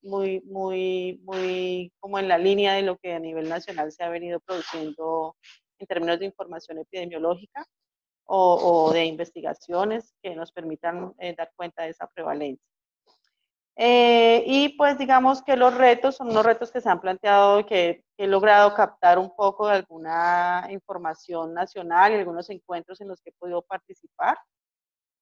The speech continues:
en los que, eh, de alguna manera esos retos nacionales están orientados a impedir la aparición del consumo,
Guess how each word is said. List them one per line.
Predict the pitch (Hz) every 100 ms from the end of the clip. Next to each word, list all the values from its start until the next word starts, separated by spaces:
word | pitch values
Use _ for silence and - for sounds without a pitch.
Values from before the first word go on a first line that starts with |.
| _ _ 202
en | 190
los | 185 -
que, | 190 175 170 165 160 147 - _ _ _ _ -
eh, | 196
de | 190
alguna | 196 185 185
manera | 220 214
esos | 185 208
retos | 208 214
nacionales | 220 220 196 170 175
están | 208 175
orientados | 165 202 196 165 165
a | 190
impedir | 185 180 165
la | 165
aparición | 165 196 185 160 156
del | 165
consumo, | 170 - 226 302